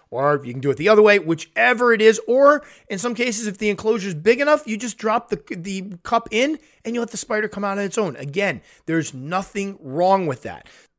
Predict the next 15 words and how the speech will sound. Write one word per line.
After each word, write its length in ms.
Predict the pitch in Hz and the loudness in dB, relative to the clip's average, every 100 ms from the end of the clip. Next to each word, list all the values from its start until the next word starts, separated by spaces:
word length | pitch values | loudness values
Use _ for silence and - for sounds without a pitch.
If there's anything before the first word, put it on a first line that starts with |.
| _ | _
I 100 | 131 | -8
posted 360 | - 196 - | -2 -2 -2
once 240 | 160 175 170 | 0 0 2
I 100 | 147 | 2
had 260 | 147 151 | 4 2
a 160 | 156 135 | 0 -4
rehousing 560 | 151 160 165 156 165 135 | -2 4 4 4 -2 -2
where 120 | 139 | -4
I 60 | |
left 220 | 131 165 - | 0 0 0
the 60 | |
spider 460 | - 180 160 151 - _ _ _ | -2 2 4 2 -2 _ _ _
in 160 | 208 208 | -2 -2
the 80 | 185 | 0
cup 360 | - 185 185 | 4 4 4